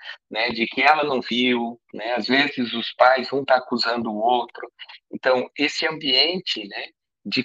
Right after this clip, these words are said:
culpa, ele é muito prejudicial, né? Não só pra família, mas também pras ações educativas que a gente possa tomar dali pra frente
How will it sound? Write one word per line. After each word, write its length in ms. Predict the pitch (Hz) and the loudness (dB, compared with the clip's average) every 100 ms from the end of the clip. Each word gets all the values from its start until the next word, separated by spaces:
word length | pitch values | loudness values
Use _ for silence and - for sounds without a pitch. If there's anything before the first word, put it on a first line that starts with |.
| - | -2
culpa, 540 | 143 196 202 - 113 | -2 -2 -4 -4 0
ele 160 | 113 175 | 4 4
é 20 | |
muito 460 | 147 147 175 175 | 6 6 4 0
prejudicial, 920 | - 101 95 92 - - - 85 - - _ | -2 -2 -2 -6 -8 -8 -4 -2 -4 -12 _
né? 300 | - 92 113 | -18 -14 -10
Não 200 | 117 110 | -2 0
só 240 | 151 - 120 | 2 4 4
pra 180 | - 117 | 4 2
família, 560 | 107 107 110 156 143 | 2 2 2 2 4
mas 220 | 107 107 | 4 0
também 380 | - 120 131 170 - - - - | 0 2 2 0 -4 -20 -6 2
pras 280 | 123 147 | 4 6
ações 480 | 170 170 160 180 208 | 4 2 4 4 4
educativas 840 | 175 139 - 107 - 139 143 110 - | 0 -2 -2 -4 -2 -2 -2 -4 -2
que 80 | 110 | -4
a 60 | |
gente 260 | - 110 - | -2 -6 -6
possa 500 | - 110 110 - 95 - _ _ | 2 2 2 0 -2 -4 _ _
tomar 340 | - 107 104 110 | 2 4 6 6
dali 240 | 101 101 | 4 0
pra 160 | 101 90 | -2 -4
frente 680 | - 107 139 143 135 107 | -4 0 2 0 0 -4